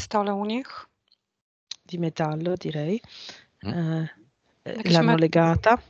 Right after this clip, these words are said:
Speaker 1: metalowy stół i jest, e, związana.
Speaker 2: E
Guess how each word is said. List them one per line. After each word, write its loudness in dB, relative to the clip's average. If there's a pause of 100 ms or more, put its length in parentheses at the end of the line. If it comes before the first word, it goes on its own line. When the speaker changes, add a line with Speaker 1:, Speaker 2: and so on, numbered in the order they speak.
(240)
Speaker 1:
metalowy 0
stół 0
i 0
jest, -6
e, -2
związana. -2 (1300)
Speaker 2:
E 0